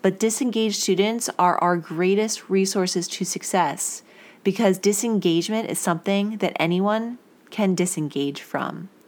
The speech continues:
Once disengaged students and teachers remove themselves from that situation,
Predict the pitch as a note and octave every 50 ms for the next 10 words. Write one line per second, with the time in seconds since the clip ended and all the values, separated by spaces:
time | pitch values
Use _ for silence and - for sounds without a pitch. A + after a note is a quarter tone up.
0 | _ - - - F3 F#3+ A3 A#3 C4+ D4+ - - C4 C4 C4 C4 B3 G#3 G#3+ G#3
1 | G#3 G3 - - - F#3 F3+ F#3+ F#3 - - E3+ D#3+ - - - G3+ G#3+ G#3 -
2 | G3 E3+ D3 C#3 C3+ B2 - - - - - - E3+ F3 G3 G3 G3+ G3+ G3+ G3
3 | G3+ A3 G#3+ G3 G3 F3+ F3 - - F3 D#3+ D#3 D3+ - - - D#3 D3+ D3 -
4 | - - - - E3+ D#3+ D#3+ F3 - - C3 B2+ - F3+